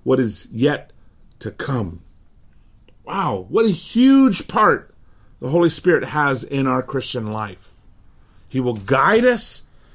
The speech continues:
and he will tell us. The most obvious way he tells us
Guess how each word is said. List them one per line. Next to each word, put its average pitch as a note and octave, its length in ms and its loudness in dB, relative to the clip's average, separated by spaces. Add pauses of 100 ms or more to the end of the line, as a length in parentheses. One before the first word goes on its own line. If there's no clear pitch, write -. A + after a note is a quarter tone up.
(180)
and B2 140 -8
he D3 140 2
will C3+ 160 2
tell G3+ 460 0
us. - 540 -8 (1500)
The A#2+ 60 -12
most E3+ 240 0
obvious E3 480 2
way A2 140 2
he G#2+ 80 -2
tells A#2 340 -2
us D#3+ 220 -10